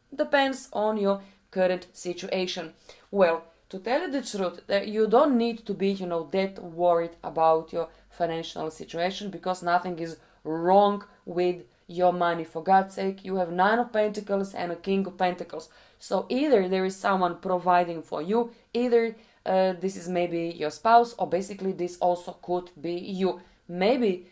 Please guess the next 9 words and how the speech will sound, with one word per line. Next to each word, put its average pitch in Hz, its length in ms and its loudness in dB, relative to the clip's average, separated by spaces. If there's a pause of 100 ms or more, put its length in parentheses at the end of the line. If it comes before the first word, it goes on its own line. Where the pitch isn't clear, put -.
(100)
you 180 260 -2
have 180 280 2
one 170 320 -4
Capricorn, 202 580 -4
Virgo 190 360 -4
or - 200 -12
Taurus 233 380 0 (320)
who 208 420 0
basically, 185 640 -4